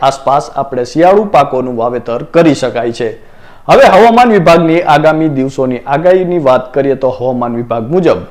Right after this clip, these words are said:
જણા-, છ નવેમ્બરે ગુરુવારે, એટલે કે આજે, રાજ્યમાં કોઈ કોઈ જગ્યાએ એકદમ હળવા સામાન્ય ઝાપટા પડી શકે છે અને ગુરુવાર પછીથી, એટલે કે આવતીકાલથી, ગુજરાતમાં ક્યાંય પણ ભારે અથવા હળવા મધ્યમ વરસાદની આગાહી નથી,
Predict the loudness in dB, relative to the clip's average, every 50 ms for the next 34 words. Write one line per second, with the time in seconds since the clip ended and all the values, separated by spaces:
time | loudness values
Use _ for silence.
0 | -20 -20 -20 -20 -20 -20 -20 -6 -2 0 2 4 4 4 2 0 -2 0 2 4
1 | 4 4 4 4 4 4 4 4 4 4 4 2 2 2 4 4 6 6 4 4
2 | 2 0 -2 0 0 0 0 2 0 0 0 0 -2 -2 0 2 2 2 2 0
3 | -2 -4 -8 -12 -2 0 0 2 2 2 0 0 0 -4 -2 0 0 0 2 2
4 | 4 4 4 4 4 4 4 4 2 2 2 0 -2 -2 0 0 0 0 2 2
5 | 2 0 -2 -4 -2 0 2 2 2 2 -2 -4 -4 -4 -6 -6 -6 -6 -6 -8
6 | -10 -8 -6 -6 -6 -4 -2 0 2 2 2 2 0 -2 0 0 0 2 2 2
7 | 0 0 -2 -8 -16 -20 -20 -14 -8 -6 -4 -4 0 2 2 2 4 4 2 2
8 | 2 0 0 0 0 -2 -4 -2 -4 -2 -2 -2 0 0 0 2 0 0 0 2
9 | 2 2 2 2 0 2 2 2 2 2 0 -4 -8 -8 -12 -20 -20 -18 -8 -4
10 | -2 -2 0 2 2 2 2 2 0 -4 -8 -8 -8 -14 -10 -2 0 2 2 2
11 | 2 2 2 0 0 0 -2 -2 -2 0 2 2 0 0 -2 -2 -4 -4 -2 -4
12 | -4 -4 -2 -2 -2 0 0 0 0 -2 -4 -2 -2 -4 -4 -2 -4 -4 -4 -4
13 | -6 -6 -6 -6 -10 -10 -6 -4 -2 2 2 2 2 2 2 0 0 0 0 -2
14 | -2